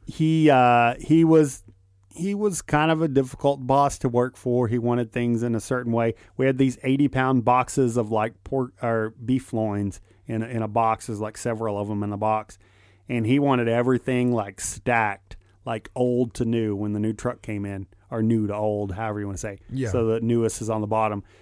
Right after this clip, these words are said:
Speaker 1: And he wanted one row. So if it's seven boxes, and you've seen those beef boxes, the I B P beef boxes.
Speaker 2: Yeah.
Speaker 1: They have big handles on the sides.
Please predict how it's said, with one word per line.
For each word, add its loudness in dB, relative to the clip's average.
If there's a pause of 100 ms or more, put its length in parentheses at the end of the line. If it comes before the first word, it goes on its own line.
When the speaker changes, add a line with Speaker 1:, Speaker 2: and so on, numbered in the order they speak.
(400)
Speaker 1:
And 2
he 6
wanted 4
one 2
row. 2
So -4
if -6
it's -6
seven 0
boxes, -2 (600)
and 0
you've 2
seen 0
those -4
beef -6
boxes, -8
the -8
I -6
B -6
P -6
beef -6
boxes. -6
Speaker 2:
Yeah. 0
Speaker 1:
They -8
have -8
big -6
handles -6
on -4
the -6
sides. -12